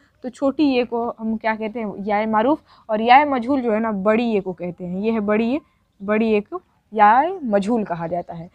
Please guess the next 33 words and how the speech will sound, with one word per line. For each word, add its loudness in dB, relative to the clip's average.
तो 0
याय 6
मारूफ 0
I -4
hope 2
आप 2
लोगों 6
को 6
समझ -2
में 2
आ 4
गया 2
होगा, 0
जिसको -4
खींच 2
कर -2
पढ़ा -4
जाए, 0
जैसे -2
कि -2
गरीब, 6
अमीर, 6
गरीब, 4
इसमें 2
जो 4
है 2
ना 2
ये, 4
ये, 6
ये 4
छोटी 4
ये 6
है, -4